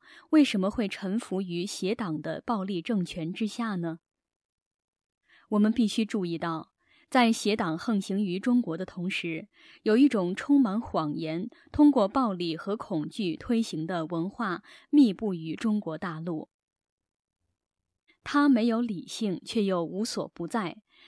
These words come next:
让人深陷其中而不自觉。它不但控制你的行动，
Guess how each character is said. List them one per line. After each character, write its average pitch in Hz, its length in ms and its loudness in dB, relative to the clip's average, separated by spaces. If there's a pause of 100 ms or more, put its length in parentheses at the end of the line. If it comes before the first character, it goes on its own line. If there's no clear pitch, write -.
(160)
让 285 180 6
人 220 220 4
深 285 240 6
陷 202 240 0
其 - 180 -6
中 254 320 2
而 180 140 -6
不 185 180 -8
自 196 200 -6
觉。 160 400 -8 (720)
它 240 180 0
不 196 140 -4
但 202 200 -2
控 208 240 -2
制 202 140 -2
你 175 140 -2
的 160 100 -8
行 170 260 -6
动， 190 300 -4